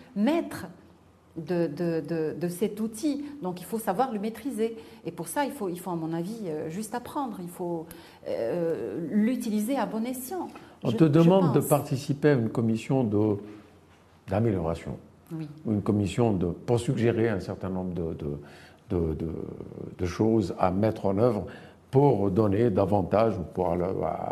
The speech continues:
Speaker 2: moderniser un secteur. Vous,
Speaker 1: Mm.
Speaker 2: euh, tu ferais quoi ? Tu commencerais par quoi ?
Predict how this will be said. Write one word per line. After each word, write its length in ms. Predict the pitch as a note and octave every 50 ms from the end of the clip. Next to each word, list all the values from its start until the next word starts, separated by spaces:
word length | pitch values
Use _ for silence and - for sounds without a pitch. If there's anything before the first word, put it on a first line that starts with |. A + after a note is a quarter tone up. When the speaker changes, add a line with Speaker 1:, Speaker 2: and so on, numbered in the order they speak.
| -
Speaker 2:
moderniser 800 | - G#2+ A2 G#2+ A2 G#2+ G2+ G2 G#2 G#2 F#2 G2+ A2+ B2 A#2+ A#2 - - - - - -
un 100 | A2+ G#2+
secteur. 480 | - - A2+ - - - G2+ F#2+ F#2
Vous, 160 | F#2 F#2+ G#2+ -
Speaker 1:
Mm. 220 | - - E3+ B2
Speaker 2:
euh, 100 | A#2+ A#2 -
tu 100 | - C3+
ferais 180 | - - -
quoi ? 240 | - - - - - - - - - - - _ _ _ _ -
Tu 100 | - C3
commencerais 360 | A2+ B2 A#2 G#2 - - F#2
par 200 | E2 - D2+ D2 -
quoi ? 180 | - B1 -